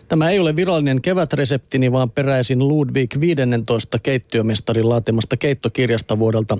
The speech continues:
tuhat seitsemänsataakuusikymmentäseitsemän. Keittokirjoja selaillessa tulee usein mieleen, että onkohan kaikki syötävä jo keksitty.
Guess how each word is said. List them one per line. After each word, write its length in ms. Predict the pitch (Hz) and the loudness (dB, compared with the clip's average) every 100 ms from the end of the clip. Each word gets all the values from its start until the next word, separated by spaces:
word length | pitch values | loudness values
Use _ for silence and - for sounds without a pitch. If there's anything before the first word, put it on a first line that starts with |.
| - | -4
tuhat 180 | 123 110 | -2 -2
seitsemänsataakuusikymmentäseitsemän. 2000 | - 107 - 95 123 - 156 - 151 127 113 113 101 - 98 117 98 - - - - - _ - - - - - | -2 -2 -2 -2 -2 -2 -2 0 0 0 -2 -2 -2 -2 -2 0 -2 -4 -8 -10 -20 -20 _ -16 -14 -14 -14 -4
Keittokirjoja 600 | 220 - 147 175 160 147 | -2 -2 0 0 2 2
selaillessa 440 | 175 170 143 135 | 0 2 0 -2
tulee 240 | 131 151 147 | 0 0 2
usein 280 | 165 143 | 0 0
mieleen, 340 | 151 170 139 127 | 2 2 2 0
että 200 | 123 131 | 0 0
onkohan 320 | 135 127 131 | 0 0 0
kaikki 300 | 160 151 135 | 0 -2 -4
syötävä 460 | - 156 - 117 113 | -2 0 0 -2 0
jo 140 | 120 | 0
keksitty. 600 | - 131 - - - 190 | -2 -4 -4 -8 -6 -8